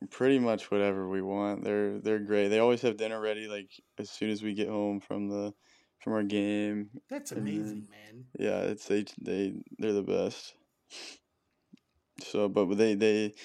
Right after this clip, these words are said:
Speaker 1: we have not been out to get any lobster rolls or chowder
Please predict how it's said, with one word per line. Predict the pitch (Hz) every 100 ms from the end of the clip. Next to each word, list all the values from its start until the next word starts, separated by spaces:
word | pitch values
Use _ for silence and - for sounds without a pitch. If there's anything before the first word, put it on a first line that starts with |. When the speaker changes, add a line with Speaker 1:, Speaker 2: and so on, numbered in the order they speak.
| - _
Speaker 1:
we | 127
have | 123
not | 135 135
been | 127
out | 127 123
to | -
get | 120
any | 117 113
lobster | 113 113 113 120
rolls | 113 113 113 110
or | 107 101
chowder | - - 110 107 104 98